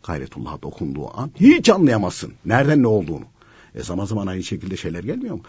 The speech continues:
Bak yaz günü yağmur yağıyor. Yağan yağmur gadap haline dönüyor. Gadap haline dönüyor.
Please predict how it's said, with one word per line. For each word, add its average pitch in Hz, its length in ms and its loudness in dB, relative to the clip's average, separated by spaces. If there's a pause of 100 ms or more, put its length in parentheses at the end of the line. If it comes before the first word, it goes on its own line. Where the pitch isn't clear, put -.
(240)
Bak 92 180 -12
yaz 104 200 -2
günü 87 160 -6
yağmur 95 300 -6
yağıyor. 78 320 -12 (240)
Yağan 80 220 -6
yağmur 85 460 -8 (1900)
gadap 113 300 -4
haline 180 280 0
dönüyor. 71 280 -4 (1000)
Gadap 185 340 4
haline 131 300 6
dönüyor. 65 300 -2